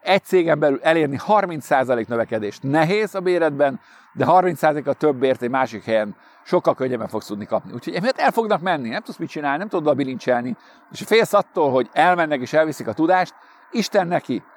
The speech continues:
jön a következő, egyből be tud állni, rövid, nem hónapok, hanem hetek alatt százszázalékos munkát fog tudni végezni.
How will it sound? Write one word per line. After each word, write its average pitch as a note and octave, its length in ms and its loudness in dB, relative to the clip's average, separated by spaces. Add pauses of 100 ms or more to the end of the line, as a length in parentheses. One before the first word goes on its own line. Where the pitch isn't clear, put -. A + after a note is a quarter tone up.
(180)
jön E3+ 220 2
a D#3 80 2
következő, F3 640 2
egyből F#3 300 2
be D#3+ 140 0
tud D3+ 180 -2
állni, C#3+ 320 0
rövid, D#3+ 420 2
nem D#3+ 160 -4
hónapok, D3+ 500 0
hanem C3+ 200 -2
hetek D3 360 -2
alatt B2 380 0 (300)
százszázalékos C3+ 440 -4
munkát C3 280 -4
fog A2+ 140 -6
tudni G#2+ 200 -6
végezni. G2 420 -6